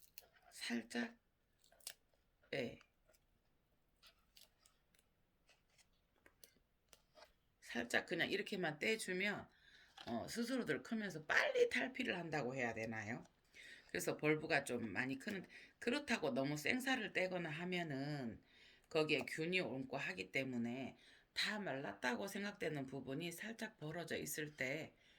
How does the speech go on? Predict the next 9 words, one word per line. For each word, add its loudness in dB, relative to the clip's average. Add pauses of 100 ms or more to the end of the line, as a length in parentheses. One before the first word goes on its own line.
(160)
그거를 -2
살짝 0
이렇게 -6
떼서 -6
벗겨주시면, -4 (540)
예, -2 (160)
벌브가 -2 (120)
커집니다. -6
그래서 -10